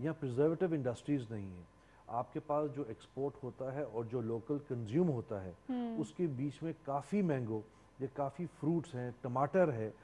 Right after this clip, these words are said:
Speaker 1: जो waste हो जाता है, जो गल जाता है। लेकिन अगर आप इसको preserve करना शुरू कर
Speaker 2: और वो
Speaker 1: दें,
Speaker 2: एक्सपेंसिव
Speaker 1: और
Speaker 2: भी
Speaker 1: ग-,
Speaker 2: होगा।
Speaker 1: और expensive भी होता है, वो value एडिशन है, उसकी Japan market है, उसमें
Speaker 2: हम्म।
Speaker 1: दुनिया market है। तो आप अगर preservatives की मार्क-, export को ग-, government तरजीह देना शुरू कर दे,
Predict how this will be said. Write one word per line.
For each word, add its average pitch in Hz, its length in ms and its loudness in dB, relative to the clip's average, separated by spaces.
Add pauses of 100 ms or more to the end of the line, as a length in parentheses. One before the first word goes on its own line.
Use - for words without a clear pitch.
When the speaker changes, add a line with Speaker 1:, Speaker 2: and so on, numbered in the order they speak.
(240)
Speaker 1:
जो 175 120 8
waste 156 380 8
हो 147 80 6
जाता 95 280 0
है, 76 160 -16 (200)
जो 143 120 2
गल 165 240 8
जाता 110 300 4
है। 78 180 -10 (320)
लेकिन 135 160 -4
अगर 139 240 0
आप 143 200 2
इसको 156 220 -8
preserve 147 460 6
करना 147 360 0
शुरू 127 240 -4
कर 117 160 -4
Speaker 2:
और 226 140 4
वो 240 100 4
Speaker 1:
दें, 240 40 8
Speaker 2:
एक्सपेंसिव 226 500 2
Speaker 1:
और - 60 6
Speaker 2:
भी 240 80 8
Speaker 1:
ग-, - 20 8
Speaker 2:
होगा। 226 200 8
Speaker 1:
और 185 240 6
expensive 170 480 2
भी 196 80 0
होता 196 260 4
है, 202 60 4
वो 202 100 6
value 160 320 6
एडिशन 160 320 2
है, 185 80 2
उसकी 165 240 0
Japan 156 360 2
market 147 440 0
है, 160 60 0
उसमें 226 200 0
Speaker 2:
हम्म। 147 120 0
Speaker 1:
दुनिया 214 240 0
market 113 360 -4
है। - 220 -20 (560)
तो - 60 -8
आप 151 440 0
अगर 147 220 2
preservatives 160 680 4
की 170 160 -2
मार्क-, 131 360 -2
export 156 500 2
को 113 220 -2
ग-, 113 300 0
government 127 320 0
तरजीह 117 320 -2
देना 139 220 0
शुरू 131 240 -4
कर 123 180 -4
दे, 107 240 -4